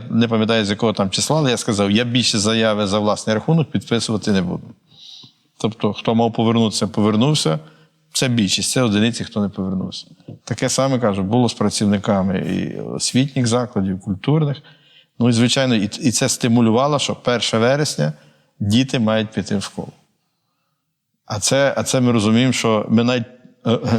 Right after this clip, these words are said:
бачимо по руху, е, транспорту в місті, життя в місті. Якщо діти не йдуть в школу, ну, скажімо,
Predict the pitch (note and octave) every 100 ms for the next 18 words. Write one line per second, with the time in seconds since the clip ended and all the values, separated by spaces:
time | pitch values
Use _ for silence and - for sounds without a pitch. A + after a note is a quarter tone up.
0 | A2+ A2+ A#2 A#2+ A#2 G#2+ A2+ A2+ A#2+ A2+
1 | A2+ A2+ A2 G#2+ A2 - C#3+ D#3+ - A#2+
2 | - G#2+ C#3 A2+ G#2 - G2 - - _
3 | - G2+ A2+ A2 D#3 D3 A2 F#2+ - G2
4 | - A2+ A#2+ A#2 A2+ G#2+ G#2+ G#2+ - -
5 | F3 F#3+ - - - - _ _ - E3
6 | E3 - C#3 C#3